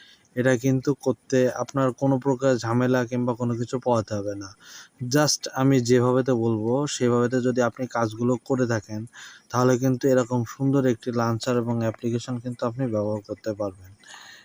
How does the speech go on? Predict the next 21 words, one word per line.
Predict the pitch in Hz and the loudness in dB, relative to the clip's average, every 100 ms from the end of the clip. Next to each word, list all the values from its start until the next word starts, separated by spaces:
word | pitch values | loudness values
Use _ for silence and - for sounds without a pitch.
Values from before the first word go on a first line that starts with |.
| _ | _
এইভাবে | 135 131 135 135 | 2 4 4 2
তো | 131 139 | 2 2
ব্যবহার | 135 131 131 | 4 4 2
করতে | 139 135 | -2 0
পারবেন, | 135 131 135 151 175 _ - - _ | 0 0 0 -4 -6 _ -20 -20 _
আবার | 117 123 117 - | -2 -2 -2 0
এইভাবে | 131 120 127 135 | 2 2 2 2
তো | 123 139 | 2 0
কিন্তু | 135 143 139 | 2 0 -2
ব্যবহার | 165 127 113 117 113 | 2 2 4 2 2
করতে | 120 - | -2 0
পারবেন | 127 123 127 | 0 2 -2
আপনার | 123 143 135 | -2 -2 -2
হোম | 117 110 107 | 0 -2 -4
স্ক্রিনে, | - - 107 101 95 - - - | -6 -10 -10 -10 -14 -20 -20 -10
আবার | 123 123 127 | -2 2 4
এইভাবে | 123 123 127 131 | 4 4 4 2
তো | 135 143 | 2 2
ব্যবহার | 135 135 135 | 4 4 2
করতে | 143 - 147 | -2 -2 0
পারবেন। | 143 143 160 175 | 2 2 0 -2